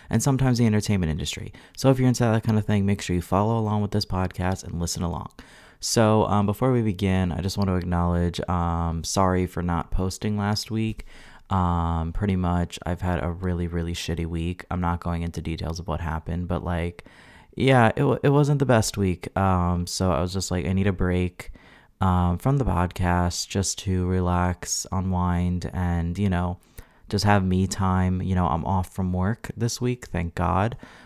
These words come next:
Um, don't get me wrong, work is fine, but I just really need a break, especially that I have a huge project with them coming up this month.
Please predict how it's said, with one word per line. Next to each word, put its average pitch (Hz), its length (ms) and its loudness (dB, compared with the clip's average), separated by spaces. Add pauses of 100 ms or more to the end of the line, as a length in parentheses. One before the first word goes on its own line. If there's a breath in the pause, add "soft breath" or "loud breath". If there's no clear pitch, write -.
(200 loud breath)
Um, 95 260 2
don't 104 180 2
get 101 120 2
me 98 60 2
wrong, 92 300 2
work 90 220 -4
is 95 120 -2
fine, 90 340 0
but 87 120 0
I 90 60 0
just 90 220 -4
really 92 180 0
need 87 140 0
a 87 60 0
break, 87 360 -2
especially 90 600 -2
that 85 180 0
I 85 80 0
have 87 160 -2
a 90 40 -2
huge 87 300 -4
project 87 540 -2
with 90 200 -4
them 87 280 -2
coming 85 340 -4
up 85 180 -4
this - 220 -2
month. 90 380 0